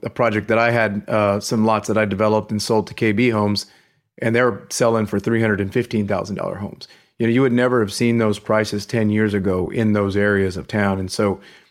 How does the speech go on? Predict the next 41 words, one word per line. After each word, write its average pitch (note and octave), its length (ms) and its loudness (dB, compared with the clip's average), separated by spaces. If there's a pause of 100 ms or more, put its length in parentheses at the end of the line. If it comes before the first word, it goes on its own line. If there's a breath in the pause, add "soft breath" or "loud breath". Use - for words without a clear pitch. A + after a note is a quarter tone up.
(160 loud breath)
it's A2+ 100 -8
been A#2+ 200 2
nice A#2 240 0
to A2 80 -2
see A2+ 180 -2
some A2+ 240 0
of G#2+ 60 2
these G#2 180 0
builders G#2 400 2
take G#2+ 240 0
a - 20 2
little G#2+ 160 2
bit G2+ 140 0
of F2 100 -6
risk G#2 420 -2 (480)
and G#2 300 0
invest, G#2+ 640 -2 (240)
uh, G2+ 300 0
in A#2+ 160 0
some G#2+ 180 0
nicer G#2+ 560 0 (300 soft breath)
homes A2+ 800 -2
or G#2+ 160 2
more A2 220 2
expensive C3 500 -4
homes G#2 320 -2
on G2+ 80 0
the G2 60 0
south G#2 260 -2
side G#2 200 -2
so G#2+ 120 -2
that G#2 100 2
you G#2+ 140 2
can G2+ 200 -2
create B2 400 0
these A2 160 0
mixed A2 300 -2
economies G2+ 640 -2 (380 soft breath)
in A2 160 0
the G2 140 2
area. F#2+ 380 0